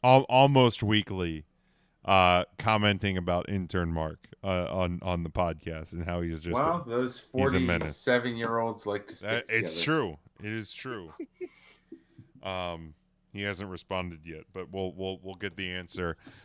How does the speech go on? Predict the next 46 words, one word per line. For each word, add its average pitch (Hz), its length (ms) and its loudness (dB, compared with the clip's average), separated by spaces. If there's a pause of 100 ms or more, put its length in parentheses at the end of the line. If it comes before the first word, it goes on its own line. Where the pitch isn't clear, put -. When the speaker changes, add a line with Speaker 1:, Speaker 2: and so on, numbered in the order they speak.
(120)
Speaker 1:
uh, 87 260 4
and 92 160 0
we'll 90 140 -2
report 90 460 -4
back. 85 300 0 (400)
Um, 95 520 4 (220)
so - 160 -2
I'm 110 80 -2
not, 123 180 8
I'm 120 100 0
not 135 200 8
gonna, 127 180 2 (160)
I'm 123 100 0
not 123 140 4
gonna 120 140 4
hit 127 160 0
the 123 80 0
last 117 360 6
topic. 113 480 4
I 107 100 -4
think 104 180 -2
we 107 100 -2
can 104 160 -6
save 101 300 0
that 101 240 4
one, 98 340 0 (480)
uh, 90 460 6
for 101 220 0
another 92 260 2
week. 135 540 2 (200)
Um, 90 520 0 (380)
I, 95 60 -4
I 95 220 -2
like 95 280 0
the, 92 240 0
uh, 92 180 2
the 92 140 -8
discussion 92 520 -2
tonight. 92 280 -2
Is 87 120 -8
there 95 140 0
anything 107 420 -2
any 101 240 -2
of 90 100 -4
you 92 160 -4
guys 90 580 -2